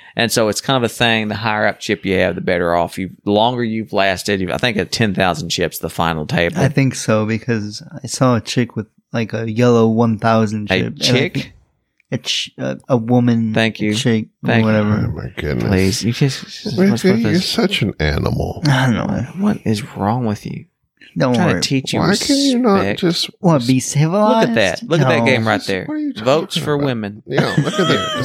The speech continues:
Speaker 3: Sitting
Speaker 1: gonna,
Speaker 3: on the table.
Speaker 1: we're gonna play that
Speaker 3: Oh,
Speaker 1: next.
Speaker 3: he's like, "Oh,
Speaker 1: And
Speaker 3: chicks
Speaker 1: you're
Speaker 3: have
Speaker 1: gonna,
Speaker 3: votes now?"
Speaker 1: you're gonna learn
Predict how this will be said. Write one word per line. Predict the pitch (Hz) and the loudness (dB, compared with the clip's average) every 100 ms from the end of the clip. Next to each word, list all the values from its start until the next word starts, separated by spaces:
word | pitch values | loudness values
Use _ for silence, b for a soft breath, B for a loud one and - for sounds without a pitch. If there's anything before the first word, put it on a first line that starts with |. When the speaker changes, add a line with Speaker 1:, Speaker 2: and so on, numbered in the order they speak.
| 156 | 0
Speaker 3:
Sitting | 175 | 2
Speaker 1:
gonna, | 170 | 2
Speaker 3:
on | 180 | 0
the | |
table. | 170 185 170 117 - | -2 0 0 0 -4
Speaker 1:
we're | - 151 | -2 0
gonna | 180 | 0
play | 147 - 156 | 0 0 0
that | 143 127 117 | 2 2 2
Speaker 3:
Oh, | - | 0
Speaker 1:
next. | - 120 107 92 - - - - 123 | 0 0 0 -2 -6 -8 -8 -6 -4
Speaker 3:
he's | 131 127 | -2 -2
like, | 107 123 | -4 -4
"Oh, | 139 127 98 82 90 | -6 -4 -6 -6 -8
Speaker 1:
And | - | -6
Speaker 3:
chicks | 113 123 | -2 0
Speaker 1:
you're | 151 190 | 2 2
Speaker 3:
have | 160 | 2
Speaker 1:
gonna, | 151 123 | 2 0
Speaker 3:
votes | 120 131 - 170 | 2 2 -2 -4
now?" | 165 175 170 | -2 -2 -2
Speaker 1:
you're | - | 0
gonna | 208 147 123 120 | 2 2 2 2
learn | 131 147 151 135 120 | 2 2 0 -4 -6